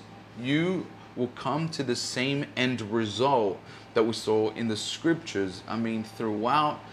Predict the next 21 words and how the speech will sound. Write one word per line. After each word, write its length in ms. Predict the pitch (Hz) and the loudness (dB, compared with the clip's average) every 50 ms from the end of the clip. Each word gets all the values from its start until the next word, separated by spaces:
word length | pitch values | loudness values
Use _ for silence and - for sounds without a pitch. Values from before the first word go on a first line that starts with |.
| - - - - - - - - - - - - - - - - - - | -18 -18 -18 -18 -18 -18 -18 -18 -18 -18 -18 -18 -18 -18 -18 -18 -16 -6
throughout 540 | - 139 135 131 127 131 143 147 147 - | 2 4 6 8 8 10 8 8 8 8
all 240 | - 143 156 156 151 | 8 8 10 10 10
of 100 | 135 107 | 8 8
it, 80 | 113 - | 6 4
you 160 | 123 117 123 | 4 4 4
look 240 | 123 131 143 139 151 | 6 6 6 6 6
at 180 | 135 127 110 | 4 4 4
Moses, 600 | 123 135 143 147 156 160 160 156 160 151 - - | 2 2 4 4 4 4 4 2 2 0 2 2
you 80 | 135 123 | 2 4
look 220 | 120 123 117 120 | 4 4 2 2
at 100 | 131 104 98 | 2 2 2
Elijah, 560 | 104 117 117 120 123 131 135 135 127 135 139 | 2 2 4 4 4 4 2 2 2 2 2
you 160 | 127 117 113 | 4 4 4
look 220 | 107 110 110 - 117 | 4 2 4 4 4
at 160 | 104 104 110 | 4 4 2
Jesus's, 680 | 104 120 127 131 131 123 131 123 127 131 113 - - - - - - | 2 2 2 2 2 0 -2 -2 0 -2 -2 -2 -6 -10 -12 -4 2
um, 640 | 110 110 107 107 104 98 - - 117 120 117 120 117 - - - | 4 4 6 4 4 0 -2 -2 0 2 2 2 0 0 -2 -2
m-, 80 | 113 | 0
uh, 80 | 113 107 | 2 2
miraculous 800 | 107 110 113 113 117 127 127 - 143 135 123 120 113 - - | 4 4 6 6 6 6 4 4 4 6 6 4 4 2 0
m-, 220 | 120 113 113 117 | 0 0 0 0